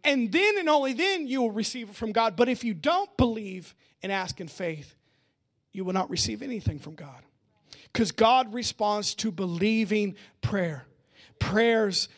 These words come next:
of faith. You guys still here this morning? Now we're going somewhere. So how can we pray in faith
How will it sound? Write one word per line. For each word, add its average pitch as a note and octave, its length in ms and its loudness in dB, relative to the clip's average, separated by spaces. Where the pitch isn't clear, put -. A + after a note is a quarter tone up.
of F3+ 120 -4
faith. D3 500 -8
You E3+ 100 -10
guys F#3 200 0
still G3+ 140 -2
here F#3+ 140 -4
this E3 220 -8
morning? C#3 240 -14
Now A3 120 -6
we're F#3+ 120 4
going C4+ 360 4
somewhere. C#3 520 -6
So C4+ 260 4
how D#4+ 540 4
can D4+ 320 2
we C#4 220 4
pray D#4+ 760 4
in F4 360 4
faith B3 920 0